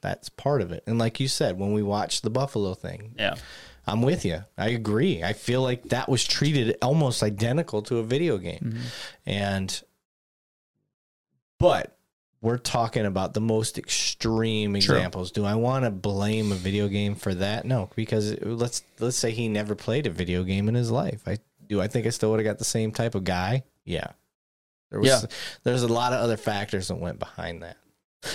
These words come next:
Speaker 2: Do you think that, like, I, I, I'm a believer in, in more parental punishments.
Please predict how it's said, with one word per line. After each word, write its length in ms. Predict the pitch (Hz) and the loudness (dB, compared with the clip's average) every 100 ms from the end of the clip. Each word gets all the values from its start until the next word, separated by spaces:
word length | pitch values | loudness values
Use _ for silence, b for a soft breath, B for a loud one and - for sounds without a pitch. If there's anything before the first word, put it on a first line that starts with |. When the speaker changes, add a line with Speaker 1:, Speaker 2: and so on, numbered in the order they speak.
| B | B
Speaker 2:
Do 120 | - | 4
you 100 | 175 | 4
think 340 | 170 196 185 147 | 4 2 0 2
that, 280 | 143 107 - _ _ _ _ _ _ _ _ _ _ _ | 2 2 -2 _ _ _ _ _ _ _ _ _ _ _
like, 240 | 139 120 | 4 4
I, 120 | 123 120 | 0 0
I, 60 | 131 135 | -2 -2
I'm 100 | 135 | 2
a 60 | 135 | 2
believer 880 | 113 123 139 123 123 127 117 120 107 | 0 -6 -2 0 2 2 2 0 0
in, 360 | 117 110 113 | -2 -4 -4
in 160 | 110 110 | -4 -2
more 260 | 110 113 113 | 4 4 4
parental 960 | - 117 110 107 107 - 101 - - - _ | 2 0 2 0 -4 -6 -4 -6 -8 -16 _
punishments. 840 | - - 202 - 95 - - - | 0 2 4 2 0 0 2 2